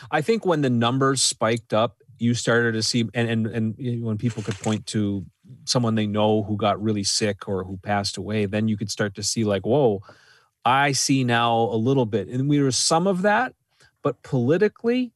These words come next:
we set into these patterns very early on, just like that quote you just, I feel like that's very true. And, um, a-, and, and very early on, we did, um, you know, and, and sure, uh,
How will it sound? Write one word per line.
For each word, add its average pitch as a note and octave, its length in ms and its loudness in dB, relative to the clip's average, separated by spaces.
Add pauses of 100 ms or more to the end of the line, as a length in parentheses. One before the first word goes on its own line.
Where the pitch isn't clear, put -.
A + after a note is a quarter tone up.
(680)
we B2 260 2
set F3+ 480 2
into G3 200 0
these C#3+ 260 2
patterns G#2 680 0
very B2 300 2
early D#3+ 220 4
on, A#2 140 0
just B2 240 -2
like E3 160 2 (140)
that C#3+ 180 0
quote D3+ 300 0
you A#2+ 120 -4
just, A#2 320 -8 (280)
I A2+ 80 0
feel D3 220 0
like B2 160 2
that's A2+ 180 -2
very A#2+ 260 0
true. A#2 480 -2 (720)
And, A#2 440 0
um, G#2 800 0
a-, B2+ 200 -4
and, B2 280 -4
and A#2 240 -2
very C3 260 2
early D3 320 2
on, B2 440 0
we A#2+ 200 2
did, A#2 600 -2
um, G#2 440 -2 (200)
you A2+ 80 -4
know, G#2+ 180 -2
and, G#2+ 240 -2 (540)
and B2 360 -2
sure, A2+ 400 2 (140)
uh, A#2+ 260 2